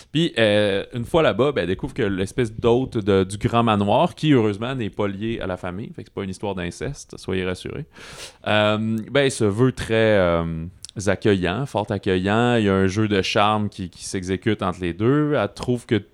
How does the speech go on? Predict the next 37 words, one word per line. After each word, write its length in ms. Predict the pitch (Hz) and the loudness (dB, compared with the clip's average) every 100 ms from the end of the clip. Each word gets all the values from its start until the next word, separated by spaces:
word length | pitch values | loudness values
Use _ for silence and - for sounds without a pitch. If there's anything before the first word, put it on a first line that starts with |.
| _ | _
tout 240 | - 120 123 | -6 -2 -2
est 60 | |
bizarre, 440 | 110 110 120 135 139 | -4 -2 2 4 2
mais 140 | 110 | -2
c'est 160 | - 107 | -4 -2
comme 320 | 117 113 107 - | 0 0 -2 -2
tout 80 | 117 | 0
le 60 | |
monde 180 | 113 117 | 2 2
vit 120 | 110 | 0
dans 160 | 120 107 | 0 2
l'opulence. 680 | 101 101 110 98 123 180 - - - - | 2 0 -2 -4 -4 -10 -14 -20 -20 -4
Par 180 | 120 135 | -4 0
contre, 280 | 156 147 117 | 0 2 0
il 20 | |
y 20 | |
a 40 | 101 | 0
de 80 | |
plus 220 | 92 107 104 | 0 0 0
en 100 | 101 | 0
plus, 180 | 117 113 | -2 -6
disons, 280 | 104 107 | -2 0
de, 140 | 104 90 | 2 0
de 120 | 90 | 0
cauchemars 800 | - 113 104 - 113 120 123 107 | -2 -2 -2 -4 -2 0 0 -2
et 240 | 95 92 | -4 -4
de, 220 | 90 92 90 | -4 -4 -2
de, 180 | 92 | -2
de 160 | 87 90 | -2 -4
phénomènes 460 | - 113 104 110 113 | -2 0 2 2 0
étranges 340 | 98 117 113 | -2 0 2
la 160 | 104 87 | 2 2
nuit 280 | 85 120 | 0 -2
et 100 | 113 | -2
va 120 | 95 92 | -2 -2
devoir, 440 | 90 98 110 113 95 | -2 -2 -4 -2 -4
euh, 260 | 85 82 | -4 -4